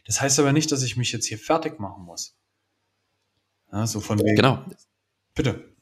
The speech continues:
Speaker 2: Wir, wir, wir fühlen uns ja ganz schnell, ähm, selbst schlechter gestellt irgendwie.
Speaker 1: Ja,
Speaker 2: Wir
Speaker 1: oder
Speaker 2: oder, oder minderwertig. Ja, we-, wenn du dir sagst, „Ey, scheiße, mein Business läuft nicht so, wie ich das gerne hätte und eigentlich bin ich da viel zu gut und,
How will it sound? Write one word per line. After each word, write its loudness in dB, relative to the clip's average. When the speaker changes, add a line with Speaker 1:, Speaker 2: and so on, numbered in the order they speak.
Speaker 2:
Wir, 0
wir, 2
wir 4
fühlen 2
uns 0
ja 4
ganz 2
schnell, 0
ähm, 2
selbst 0
schlechter 2
gestellt -2
irgendwie. -6
Speaker 1:
Ja, -12
Speaker 2:
Wir -2
Speaker 1:
oder -2
Speaker 2:
oder, 6
oder 6
minderwertig. 4
Ja, 4
we-, 0
wenn 2
du 4
dir 4
sagst, 0
„Ey, 0
scheiße, 2
mein 2
Business -2
läuft -2
nicht -4
so, 0
wie 0
ich -4
das -6
gerne -2
hätte 0
und 0
eigentlich 0
bin -4
ich -2
da -2
viel -4
zu -6
gut -4
und, -4